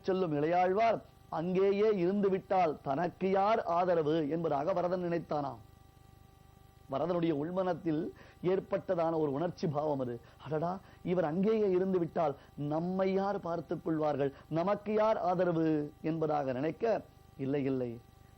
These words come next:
பெரிய நம்பிகள், திருக்கச்சி நம்பிகள் இவர்கள் உடன் உள்ளார்கள். ஆகையால் அங்கிருந்து நிச்சயம் இளையாழ்வார் திரும்பி விடுவார் என்பதை வரதன் உணர்ந்திருந்தான். அதற்கு மேலான ஒரு சங்கல்பம் அவனுக்கு உண்டு. இந்த வரதன்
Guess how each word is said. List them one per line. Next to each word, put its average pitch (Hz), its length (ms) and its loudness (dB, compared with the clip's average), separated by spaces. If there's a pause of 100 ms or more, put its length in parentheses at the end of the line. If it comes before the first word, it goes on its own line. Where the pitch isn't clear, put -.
(180)
பெரிய 160 220 0 (100)
நம்பிகள், 135 400 -2 (380)
திருக்கச்சி 196 560 -2
நம்பிகள் 131 360 0 (460)
இவர்கள் 220 360 2 (120)
உடன் 190 260 0
உள்ளார்கள். 151 500 0 (440)
ஆகையால் 147 440 0 (460)
அங்கிருந்து 202 600 0 (440)
நிச்சயம் 233 560 -2
இளையாழ்வார் 170 720 2
திரும்பி 180 300 0
விடுவார் 151 440 2
என்பதை 147 340 0
வரதன் 147 360 0
உணர்ந்திருந்தான். 139 640 -2 (1700)
அதற்கு 147 400 -4
மேலான 185 400 2 (120)
ஒரு 196 180 2
சங்கல்பம் 190 560 -2
அவனுக்கு 170 340 -2
உண்டு. 156 220 0 (440)
இந்த 175 160 0 (120)
வரதன் 170 360 0